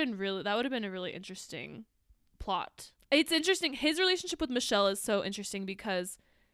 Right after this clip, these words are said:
she treats him horribly the whole show, but then it's like he also knows, like, the real her is, like, fragile inside, so it's like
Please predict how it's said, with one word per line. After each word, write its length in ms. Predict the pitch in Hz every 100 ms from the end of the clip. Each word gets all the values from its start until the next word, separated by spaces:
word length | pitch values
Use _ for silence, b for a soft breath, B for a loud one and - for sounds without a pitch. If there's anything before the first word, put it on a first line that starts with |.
| _ _
she 200 | - 285
treats 200 | 285 320
him 120 | 339 330
horribly 520 | - 277 262 220 208
the 100 | 208
whole 160 | 220
show, 640 | 214 - 240 202 185 185 208 _ _ _ -
but 220 | 285 233
then 180 | 302 311
it's 160 | 311
like 180 | 277 262
he 240 | - 269
also 360 | 247 254 - 269
knows, 520 | 247 208 190 202 208
like, 220 | 226 202 -
the 120 | 202
real 280 | 196 190 190
her 340 | - 185 185
is, 160 | 175 180
like, 180 | 156 -
fragile 600 | - 170 175 208 277 285
inside, 680 | 294 294 285 277 277 277
so 140 | - 214
it's 160 | 208
like 260 | 190 151